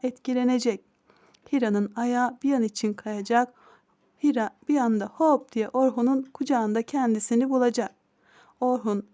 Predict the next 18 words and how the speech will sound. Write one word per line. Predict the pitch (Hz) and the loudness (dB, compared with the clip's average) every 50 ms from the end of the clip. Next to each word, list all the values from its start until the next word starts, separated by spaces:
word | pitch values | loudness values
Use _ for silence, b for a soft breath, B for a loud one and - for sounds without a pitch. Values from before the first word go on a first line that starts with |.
| - | -4
Hira'nın | - 262 247 214 202 202 196 196 | -4 -2 -2 0 -2 -2 -2 0
gözlerinde | 208 233 233 220 214 - 214 196 196 196 196 208 | 0 2 0 0 -2 -4 -6 -4 -4 -4 -4 -2
adeta | - 247 254 233 202 208 196 - - 277 277 285 | -2 -2 -2 -2 -4 -6 -8 -6 -6 -6 -6 -6
kaybolacak. | - - 254 233 233 226 226 220 208 214 196 - - - _ _ _ B B B B B B B B B B - | -4 -4 -2 -2 0 0 0 0 -2 -2 -6 -6 -10 -16 _ _ _ B B B B B B B B B B -2
Orhun, | 320 320 311 302 392 415 381 - - | 0 0 0 0 0 -2 -2 0 0
Hira'ya | 359 339 285 240 220 | 0 2 2 0 0
olan | - - 214 214 208 208 208 214 | -2 -2 -2 -2 -2 -2 -2 0
duygularını | 220 240 240 233 240 240 233 240 247 247 - - 262 | 0 0 0 0 0 0 0 2 2 0 0 0 -2
artık | 285 254 - - 302 294 - | -2 -2 -4 -8 -10 -8 -2
kabul | - 254 240 254 233 | -2 0 0 0 0
etmeli. | 220 208 208 - - 202 190 185 - - _ _ b b b b b b _ - | -2 -4 -8 -8 -6 -6 -6 -6 -8 -12 _ _ b b b b b b _ -6
Orhun | - 214 208 202 - 214 208 190 - | -6 -4 -4 -4 -2 -2 -2 -2 -4
bir | - 240 277 277 | -4 -4 -4 -4
kez | 269 - 233 214 202 202 - | -2 -2 -2 -2 -2 -2 -6
daha | - 196 208 214 - - - | -8 -6 -6 -6 -8 -6 -4
Nihan'ın | 254 269 226 233 208 220 208 202 208 | -4 -4 -2 -2 -2 -2 -2 -4 -2
videosunu | 233 254 233 - 247 240 - - 262 277 | -4 -4 -4 -2 -4 -4 -2 0 0 0
izlemeli. | - - 247 240 226 - 254 247 247 247 233 - - | 0 0 -4 -4 -2 0 2 2 2 2 0 -2 -4